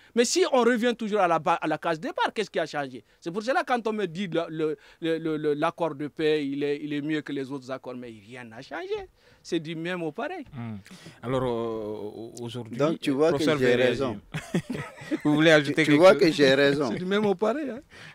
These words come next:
Speaker 3: Moi,
Speaker 2: Hmm.
Speaker 3: le problème est simple pour moi, qu'on applique l'accord de fond en comble.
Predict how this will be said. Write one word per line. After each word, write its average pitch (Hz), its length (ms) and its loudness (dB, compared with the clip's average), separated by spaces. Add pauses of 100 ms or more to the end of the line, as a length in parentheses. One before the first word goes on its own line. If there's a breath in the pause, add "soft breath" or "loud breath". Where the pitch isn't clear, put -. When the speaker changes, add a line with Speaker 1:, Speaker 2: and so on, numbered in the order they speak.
Speaker 3:
Moi, 180 480 6 (800 soft breath)
Speaker 2:
Hmm. 110 140 -14
Speaker 3:
le 113 80 -6
problème 127 460 -2
est 107 60 -2
simple 117 380 -8
pour 113 160 -10
moi, 101 280 -12 (200)
qu'on 107 360 -6
applique 113 460 -8
l'accord 104 640 -6 (2250)
de - 220 -16
fond - 420 -12
en - 140 -18 (120)
comble. - 180 -20